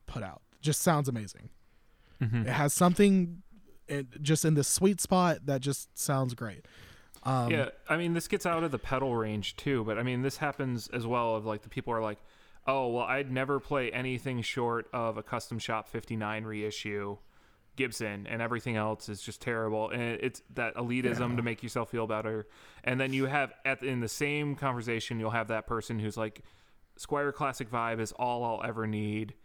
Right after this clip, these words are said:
Speaker 2: And all
Speaker 1: All I
Speaker 2: these
Speaker 1: have to
Speaker 2: kind
Speaker 1: do
Speaker 2: of
Speaker 1: is
Speaker 2: things.
Speaker 1: change the pickups and the hardware, and it's, it plays just as good as a Custom Shop.
Speaker 2: Mm. And while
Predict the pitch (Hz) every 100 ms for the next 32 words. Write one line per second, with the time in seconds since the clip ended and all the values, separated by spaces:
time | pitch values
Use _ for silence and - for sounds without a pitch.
0 | - _ _ _ _ 120 117 151 185 180
1 | 175 185 175 165 139 147 165 156 175 -
2 | 151 135 151 180 147 135 135 127 135 156
3 | 160 147 139 160 - - - 151 139 135
4 | 143 143 143 131 147 147 147 - - -
5 | - 127 131 131 123 120 - - 127 127
6 | 185 190 151 - 127 127 - - - -
7 | - 147 139 - - 139 135 143 139